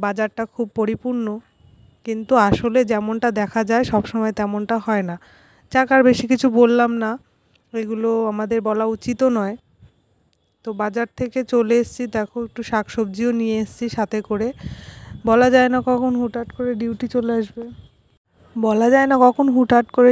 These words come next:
ডিউটি পড়বে, সেই কারণে কোনো রকমে বাজার করে তাড়াতাড়ি চলে এসেছি। দেখো, বলতে দেরি, হঠাৎ করে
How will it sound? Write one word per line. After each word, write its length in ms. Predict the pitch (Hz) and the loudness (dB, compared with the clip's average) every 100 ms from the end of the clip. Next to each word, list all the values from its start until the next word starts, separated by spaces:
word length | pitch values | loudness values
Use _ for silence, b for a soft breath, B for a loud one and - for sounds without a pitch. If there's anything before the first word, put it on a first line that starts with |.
| 226 | 4
ডিউটি 240 | 233 214 226 | 0 0 0
পড়বে, 260 | 226 208 220 254 - | 2 4 2 2 2
সেই 180 | 220 220 220 | 2 4 4
কারণে 320 | 220 226 247 254 | 4 2 0 -2
কোনো 160 | 233 220 220 | -2 0 0
রকমে 260 | 226 247 247 208 | 0 0 2 2
বাজার 200 | 202 208 | 4 2
করে 120 | 247 233 | 2 4
তাড়াতাড়ি 340 | 208 196 220 220 | 2 2 -2 0
চলে 140 | 208 196 | 2 2
এসেছি। 180 | 202 214 208 | 0 0 2
দেখো, 160 | 202 220 226 | 2 0 4
বলতে 240 | 247 240 262 240 | 4 4 2 6
দেরি, 220 | 240 285 277 | 4 4 2
হঠাৎ 220 | 220 220 - | 2 0 -2
করে 140 | 226 | 0